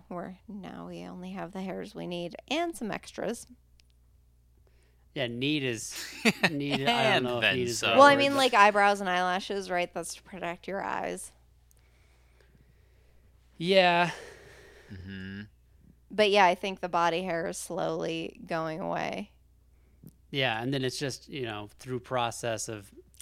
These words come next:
Speaker 1: Also, I think pubic
Speaker 2: mating.
Speaker 1: hair is, like, a protective body hair as well.
Speaker 2: Probably. What about armpit hair?
Speaker 1: That's the one that I was thinking of where I was like, I can't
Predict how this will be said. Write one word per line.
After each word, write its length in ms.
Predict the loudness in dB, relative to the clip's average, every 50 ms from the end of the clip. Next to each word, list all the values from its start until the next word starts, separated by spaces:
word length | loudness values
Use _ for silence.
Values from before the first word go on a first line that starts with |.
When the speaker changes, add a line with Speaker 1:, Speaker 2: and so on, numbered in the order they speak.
| 2
Speaker 1:
Also, 240 | 4 4 6 6 4
I 60 | 4
think 260 | 4 4 2 0 0 0
pubic 360 | 2 4 6 6 6 6 4
Speaker 2:
mating. 60 | 2
Speaker 1:
hair 280 | 0 -2 0 0 0 -2
is, 180 | -2 -4 -4
like, 380 | -4 -2 -2 -2 -4 -6 -10 -20 -20 -20 _ _ _ _ _ _ _ _ _ _ -2
a 120 | 2 2 2
protective 720 | 2 0 -6 -4 -4 -6 -6 -6 -8 -8 -8 -10 -14 -20 -20 -20 -20 -20 _ _ _ _ -18 _
body 300 | -6 -4 -4 -4 -4 -4
hair 240 | -4 -4 -4 -4 -6
as 120 | -6 -8 -8
well. 400 | -8 -6 -4 -4 -4 -4 -6 -8 -14 _ _ _ _ _ _ _ _ _ -20 _ _ _ _ _ _ _ -12
Speaker 2:
Probably. 580 | -6 -6 -4 -4 -4 -6 -6 -6 -8 -8 -10 -14 _ _ _ _ _
What 120 | -8 -4 -4
about 200 | -2 -2 -2 -2
armpit 300 | -4 -4 -4 -6 -8 -8
hair? 280 | -8 -8 -8 -10 -12 -16 _ _ _ _ _ _ _ _ _ _
Speaker 1:
That's 280 | 4 6 6 6 4 2
the 80 | 0 2
one 240 | 4 4 4 2 2
that 120 | 2 2
I 100 | 2 2
was 160 | 2 0 -2
thinking 400 | -4 -2 -2 -2 -2 -2 -2 0
of 100 | 0 0
where 240 | 2 2 4 4 4
I 80 | 2 2
was 100 | 0 -2
like, 180 | -4 -4 -2 -2
I 120 | -4 -4
can't 400 | -4 -6 -8 -6 -6 -6 -6 -8